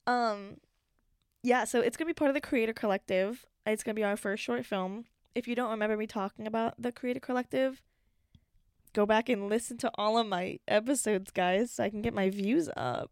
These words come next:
Oh my god, that'd be so crazy. Uh, but yeah, it's that, the new club that I'm in, and I, I, I, I, I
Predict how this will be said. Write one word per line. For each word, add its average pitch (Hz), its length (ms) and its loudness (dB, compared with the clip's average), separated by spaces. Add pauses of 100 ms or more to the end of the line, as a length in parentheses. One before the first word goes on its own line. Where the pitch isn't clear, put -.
(100)
Oh - 140 -6
my 302 160 -8
god, 302 320 -2
that'd 247 100 2
be 294 120 2
so 302 160 -4
crazy. 277 320 -2 (760)
Uh, 240 300 4
but 285 160 2
yeah, 320 240 6
it's 254 160 2
that, 302 260 2 (220)
the 262 140 4
new 285 160 2
club 262 340 4
that 247 100 4
I'm 247 160 2
in, 233 380 0
and 226 120 -2
I, 220 340 -4 (920)
I, 370 220 4
I, 381 140 2 (1000)
I, - 80 -4 (140)
I 453 100 6